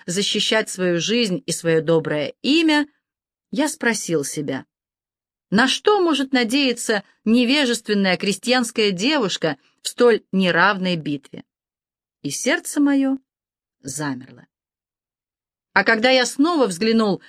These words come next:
на дородного председателя, пыхтевшего и сопевшего в своём кресле,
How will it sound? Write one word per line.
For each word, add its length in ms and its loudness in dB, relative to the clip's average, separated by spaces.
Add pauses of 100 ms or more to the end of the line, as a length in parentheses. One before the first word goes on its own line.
(120)
на 120 4
дородного 580 2
председателя, 840 -2 (220)
пыхтевшего 680 0
и 60 2
сопевшего 580 0
в 60 -4
своём 340 0
кресле, 560 -2